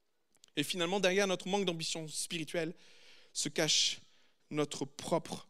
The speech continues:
ambition personnelle qui vient nous freiner et nous empêcher de rentrer dans l'infiniment au-delà de Dieu.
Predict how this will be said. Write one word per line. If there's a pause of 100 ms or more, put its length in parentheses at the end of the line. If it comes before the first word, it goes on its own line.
(120)
ambition (160)
personnelle (1500)
qui
vient
nous
freiner (880)
et
nous
empêcher
de
rentrer (540)
dans
l'infiniment
au-delà
de
Dieu.